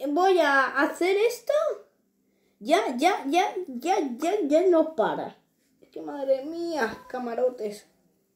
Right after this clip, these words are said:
Oye, pues está bien, ¿eh? Ya te digo yo. Veinte minutos ya llevamos, madre mía. Me voy, <laughs> me estoy pasando, ¿eh?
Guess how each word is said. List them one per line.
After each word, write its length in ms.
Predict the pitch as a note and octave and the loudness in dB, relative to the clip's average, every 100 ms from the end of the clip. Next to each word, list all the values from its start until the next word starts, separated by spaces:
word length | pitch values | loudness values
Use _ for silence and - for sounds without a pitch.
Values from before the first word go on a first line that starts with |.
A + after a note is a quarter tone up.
| _ _ _ _ _ _ - | _ _ _ _ _ _ -2
Oye, 360 | G3+ C#4 - - | 2 2 0 -6
pues 220 | G3 F#3 | -6 -6
está 340 | F3+ - D#4+ | -8 -2 2
bien, 320 | A#3+ C4+ F#3+ F#3 | 4 4 2 -4
¿eh? 160 | C#4+ _ _ _ _ | -8 _ _ _ _
Ya 160 | G3+ G3+ | -12 -8
te 80 | F#3+ | -6
digo 240 | F#3 F#3 | -4 -4
yo. 180 | A3+ - _ _ _ _ | -6 -10 _ _ _ _
Veinte 340 | G3+ B3 A#3+ A#3 | 2 4 2 4
minutos 400 | G#3+ G#3 G#3 F#3+ | 4 4 4 4
ya 120 | F#3+ | 4
llevamos, 440 | F#3 F3+ F3+ F3+ | 4 2 0 -2
madre 360 | F#3 F#3 F3+ F3 | -2 -2 -2 -2
mía. 320 | E3+ E3+ - _ _ - | -2 -6 -12 _ _ -10
Me 200 | A3 B3 B3+ | 2 8 12
voy, 320 | C4 C4+ D4 | 12 10 4
<laughs> 100 | B3 | -2
me 120 | A3+ | -2
estoy 200 | G#3+ B3 | -2 -4
pasando, 560 | A#3+ B3+ G#3+ G#3 F3+ D3 | -4 -4 -4 -6 -6 -8
¿eh? 160 | G#2+ | -8